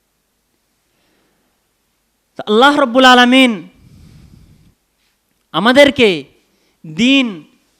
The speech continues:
ও ইসলামের স্বার্থে যেন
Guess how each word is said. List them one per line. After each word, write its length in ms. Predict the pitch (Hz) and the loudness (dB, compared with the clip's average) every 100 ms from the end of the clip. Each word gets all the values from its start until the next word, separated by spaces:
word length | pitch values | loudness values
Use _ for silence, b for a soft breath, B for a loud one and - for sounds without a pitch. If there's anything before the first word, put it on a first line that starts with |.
| _ _ _ - | _ _ _ -16
ও 80 | 180 | -14
ইসলামের 460 | 226 - 262 311 320 | -14 -6 -4 -4 -6
স্বার্থে 600 | 294 262 - 247 175 123 _ _ _ _ _ _ 165 | -6 -6 -4 -4 -4 -10 _ _ _ _ _ _ -12
যেন 300 | 151 202 | -8 -6